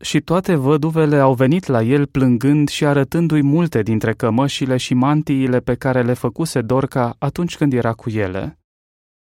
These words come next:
Apoi Petru i-a scos pe toți afară și, îngenunchind, s-a rugat.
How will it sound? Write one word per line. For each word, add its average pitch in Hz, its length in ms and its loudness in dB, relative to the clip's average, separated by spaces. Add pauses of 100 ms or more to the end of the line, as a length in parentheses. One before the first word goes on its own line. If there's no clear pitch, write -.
(320)
Apoi 175 400 -4
Petru 127 680 -4
i-a 151 140 -2
scos - 320 -4
pe - 140 -2
toți 165 280 -2
afară 117 640 -4 (180)
și, - 200 -6
îngenunchind, 160 1040 0
s-a - 220 -4
rugat. 117 640 -2